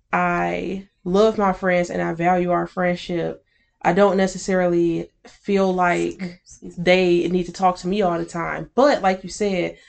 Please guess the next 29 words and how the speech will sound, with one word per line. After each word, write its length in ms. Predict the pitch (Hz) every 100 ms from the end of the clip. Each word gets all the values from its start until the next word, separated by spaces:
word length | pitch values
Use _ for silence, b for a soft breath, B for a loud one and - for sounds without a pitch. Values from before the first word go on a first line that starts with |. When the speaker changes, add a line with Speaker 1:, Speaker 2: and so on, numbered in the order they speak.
| b -
Speaker 1:
I 100 | 165
do 160 | 202
wanna 240 | 208 180 165
hear 180 | 175 170
from 200 | 160 151
you. 140 | 170
Like, 260 | 165 160 156
Speaker 2:
Mm-hmm. 360 | 226 214 185 196
Speaker 1:
most 180 | 196 262
of 60 | 247
the 80 | 220
time, 360 | 226 208 202
like, 300 | 185 175 170 -
I 100 | 190
talk 240 | 196 185 -
to 240 | 190 175
my 160 | 175 160
friends 440 | 180 170 165 165
through 180 | - 175
social 320 | 190 175 165
media. 340 | 165 170 147 143
Like, 120 | 165
we 60 | 202
don't 120 | 240
even 120 | 165
Speaker 2:
Mm-hmm. 40 | 156
Speaker 1:
text 160 | 220 180
each 160 | 151
other. 220 | 160 -